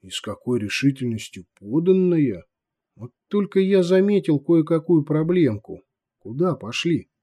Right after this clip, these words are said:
Куда он спрятал Риту? Колтер моргнул. "А? Он же тебе сказал!"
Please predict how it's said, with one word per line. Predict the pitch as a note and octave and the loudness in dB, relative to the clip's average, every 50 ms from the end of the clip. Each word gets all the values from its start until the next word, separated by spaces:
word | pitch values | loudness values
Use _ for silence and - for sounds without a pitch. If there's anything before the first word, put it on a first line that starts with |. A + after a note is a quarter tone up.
| _ _ _ _ _ _ _ _ _ _ _ | _ _ _ _ _ _ _ _ _ _ _
Куда | - G#2 B2 D#3+ F#3+ G3 | -16 -4 0 2 2 2
он | D3+ B2 | 2 -2
спрятал | - - - C3+ C3+ A2+ A2 - A2 B2 | -4 -6 -4 -4 -4 -4 -4 -6 -4 0
Риту? | C3+ D3+ C#3+ C#3+ - - - _ _ _ _ _ _ _ _ _ _ _ _ _ | 2 2 2 2 -2 -8 -20 _ _ _ _ _ _ _ _ _ _ _ _ _
Колтер | _ - D3 F3+ F3+ E3 D3+ - F#3+ C#3 | _ 4 4 6 6 4 2 0 0 2
моргнул. | C#3 D3 D3 D3+ D#3 D#3 D#3 D3+ C#3 A#2+ F#2+ F2 _ _ _ _ _ _ _ _ _ _ _ _ _ | 4 4 4 2 2 4 4 4 4 2 0 -6 _ _ _ _ _ _ _ _ _ _ _ _ _
"А? | - C3+ C#3+ D3+ D3 - - _ _ _ _ _ _ _ _ - | -2 2 2 4 2 2 -2 _ _ _ _ _ _ _ _ 0
Он | B3 B3+ G#3 | 4 4 4
же | E3+ D3+ D3 C3+ | 4 2 -2 -2
тебе | - F#3 F#3 F3+ E3 C3+ | 0 0 2 2 2 0
сказал!" | - - G3+ A#3 A3 G#3+ F#3+ F3+ - F#2+ - | 0 -2 -2 -2 0 2 2 2 2 0 -6